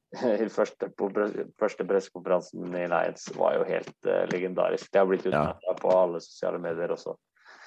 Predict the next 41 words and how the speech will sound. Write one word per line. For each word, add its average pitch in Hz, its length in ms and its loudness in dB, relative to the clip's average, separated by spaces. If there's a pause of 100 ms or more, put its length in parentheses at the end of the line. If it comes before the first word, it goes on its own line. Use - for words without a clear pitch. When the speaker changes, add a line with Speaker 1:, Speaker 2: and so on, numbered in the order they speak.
(1600)
Speaker 2:
Ja, 101 160 4
det 110 140 8
er, 110 60 8
det 107 120 2
er 110 60 4
liksom 117 180 -6
sånn 117 160 0
kjeftete, - 580 -6
da. 110 100 -2 (680)
Eh, 85 560 0
f-, - 400 -20 (160)
et-, - 200 -8 (340)
jeg 85 160 -6
vet - 180 -14
ikke 95 140 -4
om 95 60 -4
det 87 120 2
er 78 440 -2
veien 73 280 0
å 85 80 0
gå, 73 160 0
Speaker 1:
Nei, 151 140 6
Speaker 2:
altså, 147 140 6
Speaker 1:
det 131 100 6
er 127 80 -2
sånn 123 320 -2
Speaker 2:
i - 40 -4
Speaker 1:
straff - 540 -2
og 104 540 8
Speaker 2:
tjue 101 180 8
tjueén, 98 180 2
Speaker 1:
sånn - 100 -10
Speaker 2:
ja. - 60 -6
Speaker 1:
feil 98 300 2
tilnærming 95 760 -6
til, 98 320 4
eh, 92 380 0 (880)
vi 101 80 -4
kaller 101 300 4
det - 60 2
atferdsmodiffikasjon. 92 1300 0